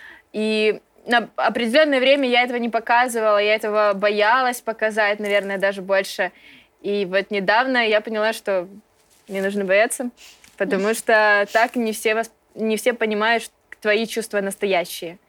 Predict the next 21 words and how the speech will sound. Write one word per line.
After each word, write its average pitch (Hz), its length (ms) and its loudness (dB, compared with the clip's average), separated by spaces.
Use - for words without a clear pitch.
Когда 196 320 2
ты 190 560 0
не 254 160 0
показываешь, 247 580 0
а 226 60 -4
скрываешь, 247 520 2
это 220 180 -2
хоть 226 260 -2
и 226 80 -6
чувствуешь. 208 760 -4
Вот. 190 320 -2
Ну, 208 440 -2
для 208 360 0
меня 226 280 2
это 185 160 0
тоже 214 220 0
важная 208 380 0
татуировка. 262 480 0
Это 605 120 2
просто 359 240 -2
красивая. 240 640 0